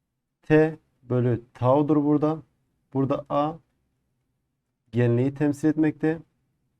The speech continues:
ve bu da süreyi temsil etmekte. Ne süresi? Değerimizin sıfır olmadığı süre ya da diyebiliriz ki genliğimizin A olduğu süreyi temsil etmektedir.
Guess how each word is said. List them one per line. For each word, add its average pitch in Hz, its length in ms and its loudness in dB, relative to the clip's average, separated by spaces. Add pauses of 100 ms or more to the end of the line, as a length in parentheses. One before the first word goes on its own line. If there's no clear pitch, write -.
(200)
ve 127 180 -2
bu 175 120 0
da 160 200 0 (960)
süreyi 139 480 0
temsil 117 380 -4
etmekte. 113 560 -4 (360)
Ne 151 120 -2
süresi? 131 600 -6 (640)
Değerimizin 139 760 2 (220)
sıfır - 380 -6
olmadığı 151 400 4
süre 117 220 -2
ya 135 120 2
da 131 120 0
diyebiliriz 139 440 0
ki 143 120 -4
genliğimizin 120 800 0
A 151 80 -2
olduğu 127 440 0
süreyi 127 360 -4
temsil 107 380 -6
etmektedir. 113 680 -4